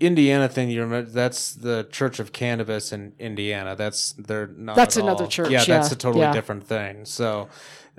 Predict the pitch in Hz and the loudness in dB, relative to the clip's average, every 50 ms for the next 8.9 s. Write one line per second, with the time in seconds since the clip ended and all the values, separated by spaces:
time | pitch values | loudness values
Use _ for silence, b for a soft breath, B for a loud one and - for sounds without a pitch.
0 | - - - 117 117 110 107 107 107 87 127 127 113 110 - - - - - - | -20 -12 -6 -4 -2 -2 -2 -4 -4 -2 -2 -2 -2 -4 -16 -20 -20 -18 -10 -6
1 | 143 135 139 139 139 139 143 135 - 143 143 143 143 143 139 - - - - 127 | -4 -2 -2 -2 -2 -2 -2 -2 -2 0 2 2 2 2 0 -2 -8 -8 -4 0
2 | 127 123 123 120 117 117 117 110 120 120 117 117 - 127 120 113 107 98 107 107 | 2 2 2 2 2 0 0 0 0 -2 -2 -2 -4 -4 -4 -4 -4 -6 -10 -10
3 | - - - 113 110 107 107 107 104 104 107 107 113 107 - 123 120 117 113 - | -10 -8 -6 -4 -4 -4 -4 -6 -8 -8 -10 -10 -10 -8 -6 -6 -6 -6 -4 -4
4 | 123 117 - - 120 117 113 110 110 - - - 113 110 107 107 110 113 110 - | -4 -4 -4 -4 -2 -2 -2 -2 -4 -8 -16 -20 -18 -18 -16 -12 -10 -10 -10 -10
5 | _ _ - - B B B B B B B - 143 160 160 139 143 143 135 127 | _ _ -20 -20 B B B B B B B 2 4 4 4 6 4 4 4 2
6 | - - - - 139 147 110 113 143 131 147 143 139 135 131 123 123 - - - | -4 -6 -6 -4 -4 -4 -4 -4 0 2 4 4 4 4 0 -2 -6 -10 -10 -6
7 | - 143 135 131 131 110 135 147 160 151 131 135 139 139 - 139 131 123 120 113 | -6 -4 -4 -2 -2 0 2 2 4 4 6 6 4 4 4 2 4 4 2 2
8 | 117 120 117 117 120 113 117 117 110 104 - - 127 110 101 101 98 | 2 0 0 0 0 0 0 -2 -2 -4 -4 -2 -2 -2 -2 -4 -8